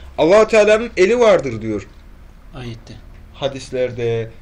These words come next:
Speaker 1: İşte ayağı vardır diyor, cehenneme dayayacak diyor mesela ayağını. Allah'ın gülmesi vardır diyor. Bunlara biz böylece iman ederiz.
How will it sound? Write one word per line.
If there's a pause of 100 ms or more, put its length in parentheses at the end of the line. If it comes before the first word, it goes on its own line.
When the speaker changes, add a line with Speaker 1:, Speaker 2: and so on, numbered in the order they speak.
(300)
Speaker 1:
İşte
ayağı
vardır
diyor,
cehenneme
dayayacak
diyor
mesela
ayağını. (280)
Allah'ın
gülmesi
vardır
diyor. (1700)
Bunlara (240)
biz
böylece
iman
ederiz.